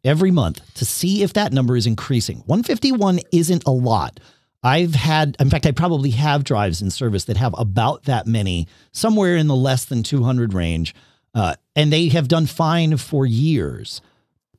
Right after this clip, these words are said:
The trick is if that number changes. So now you know it's one fifty-one 'cause you, you documented it on Twitter, and now we've documented it here. So check it every month and see if that one fifty-one is changing. Your Synology will probably report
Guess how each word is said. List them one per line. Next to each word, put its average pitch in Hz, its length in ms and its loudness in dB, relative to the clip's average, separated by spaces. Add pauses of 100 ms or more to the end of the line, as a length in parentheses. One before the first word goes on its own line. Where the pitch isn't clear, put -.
(280)
The 139 80 2
trick - 360 0
is 95 400 0 (320)
if 143 200 0
that 156 180 0
number 107 260 0
changes. - 840 -4 (240)
So 202 320 -6
now 131 180 2
you 277 140 2
know 226 180 2
it's - 140 0
one 170 160 2
fifty-one 147 640 0
'cause 92 220 -2
you, 85 200 -6 (200)
you 131 80 0
documented 107 580 0
it 78 160 -4
on 135 160 2
Twitter, 285 400 0 (100)
and 135 120 2
now 226 100 0
we've 226 200 0
documented 143 520 0
it 151 140 0
here. 185 280 0 (280)
So - 140 -4
check 277 260 0
it 214 80 4
every 143 260 2
month 185 320 0 (340)
and 170 160 2
see - 440 -2
if 139 160 0
that 160 160 2
one 165 160 2
fifty-one 131 420 0
is 123 80 0
changing. 165 380 0
Your 104 100 0
Synology 240 420 0
will 135 140 0
probably 208 560 0
report 170 540 -2